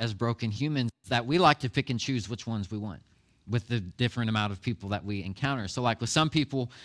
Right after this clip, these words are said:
we'll be like, "I'll be loving and joyful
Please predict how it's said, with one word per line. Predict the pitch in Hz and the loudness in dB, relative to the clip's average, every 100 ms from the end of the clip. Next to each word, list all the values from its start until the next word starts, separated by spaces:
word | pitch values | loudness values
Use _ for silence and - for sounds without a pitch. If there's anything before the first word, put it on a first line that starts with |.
| - - | -18 -4
we'll | 131 | 2
be | 151 | 6
like, | 135 120 - - - - | 6 4 -2 -20 -20 6
"I'll | 165 | 8
be | 175 175 | 10 10
loving | 143 151 156 175 170 | 10 8 8 4 0
and | 127 127 | 0 0
joyful | 107 143 156 156 160 156 156 | 2 4 4 4 2 2 0